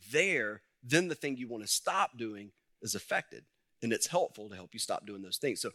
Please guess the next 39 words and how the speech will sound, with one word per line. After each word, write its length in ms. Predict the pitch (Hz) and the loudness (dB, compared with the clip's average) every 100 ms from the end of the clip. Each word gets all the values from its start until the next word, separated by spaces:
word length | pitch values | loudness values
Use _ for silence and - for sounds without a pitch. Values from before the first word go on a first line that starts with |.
| - - 123 | -10 -14 -2
the 100 | 127 | 2
Word 300 | 147 208 185 | 6 4 2
of 100 | 123 | 0
God 260 | 156 156 | 0 0
is 120 | 135 | -2
profitable 920 | - - - 190 202 - 151 113 107 98 | -6 -6 0 0 0 -2 -4 -2 -6 -8
to 140 | - | -4
us 200 | 135 135 | 0 0
because 340 | - 101 139 123 | -2 -8 -8 -4
it 120 | - | -2
shows 440 | - 151 185 175 | 0 0 0 0
us 200 | 139 127 | 0 -2
the 120 | - 120 | -4 -4
things 360 | 139 127 117 | -2 0 0
that 240 | 120 107 113 | -2 -2 -2
we 260 | 147 185 | -2 -2
need 380 | 170 160 170 165 | -2 -2 -2 -4
to 80 | 202 | -10
do 500 | 180 220 170 120 151 _ _ _ _ | -10 -6 -4 -4 -10 _ _ _ _
to 80 | 156 | 4
get 260 | 139 143 110 | 6 6 4
back 220 | 117 123 | 2 0
on 120 | 120 113 | -6 -8
track. 240 | 151 113 | -4 0
It's 120 | - | 2
like 140 | 127 - | 0 -2
putting 280 | 160 170 160 | -4 -2 -2
on 100 | 135 | 0
a 60 | |
set 240 | - 143 123 | 2 2 0
of 100 | - | -6
corrective 500 | 127 131 - 120 101 | -2 -2 -2 -6 -4
lenses 540 | 120 135 120 104 101 | 0 0 0 -4 -4
that 180 | 110 104 | -4 -4
when 120 | 110 | -6
we 120 | 107 | -8
put 240 | - - 151 | -10 -6 -4
it 100 | 120 | -4
on, 380 | 127 113 101 | -4 -6 -10